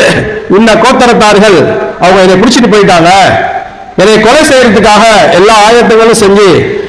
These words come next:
என்னை கொலை பண்றதுக்கு எல்லா வேலைகளும் ரெடி பண்ணி வச்சிருந்தாங்க." அப்ப ரஜபுடைய பிறை ஆரம்பமாயிருச்சு. அவங்க எவ்வளவு பெரிய வந்து மோசமான நிலையில வாழ்ந்தாலும் நாலு மாசம் வந்துருச்சுன்னா போர் செய்ய மாட்டாங்க, பழிக்கு பழி வாங்க மாட்டாங்க. மக்கா,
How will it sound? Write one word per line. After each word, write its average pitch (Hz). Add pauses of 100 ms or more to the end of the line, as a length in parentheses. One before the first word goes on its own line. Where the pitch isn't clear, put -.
என்னை 190
கொலை 247
பண்றதுக்கு 208
எல்லா 214
வேலைகளும் 208
ரெடி 196
பண்ணி 208
வச்சிருந்தாங்க." 180 (720)
அப்ப 180
ரஜபுடைய 233
பிறை 226
ஆரம்பமாயிருச்சு. 214
அவங்க 196 (300)
எவ்வளவு 226
பெரிய 247 (680)
வந்து 208
மோசமான 240
நிலையில 233
வாழ்ந்தாலும் 208
நாலு 208
மாசம் 214
வந்துருச்சுன்னா 202
போர் 226
செய்ய 214
மாட்டாங்க, 185
பழிக்கு 220
பழி 220
வாங்க 190
மாட்டாங்க. 160 (520)
மக்கா, 185